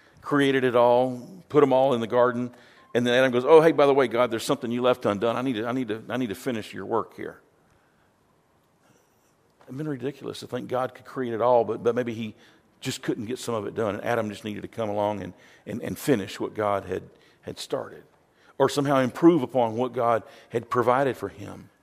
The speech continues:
That's part of the fall, by the way,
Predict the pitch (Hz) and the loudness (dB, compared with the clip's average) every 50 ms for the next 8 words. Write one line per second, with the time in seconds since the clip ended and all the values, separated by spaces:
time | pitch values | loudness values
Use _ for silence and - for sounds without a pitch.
0 | _ _ _ _ _ _ _ _ _ _ _ _ _ _ _ _ _ _ _ _ | _ _ _ _ _ _ _ _ _ _ _ _ _ _ _ _ _ _ _ _
1 | _ _ _ _ _ _ _ _ _ - - - - - 185 240 269 196 123 - | _ _ _ _ _ _ _ _ _ -20 -20 -16 -8 -4 -2 -2 -2 -2 -4 0
2 | - 196 254 285 - - 98 98 104 104 104 101 98 90 90 - - 87 - | 2 2 2 2 0 -4 -6 -8 -8 -8 -8 -8 -10 -8 -8 -10 -10 -12 -16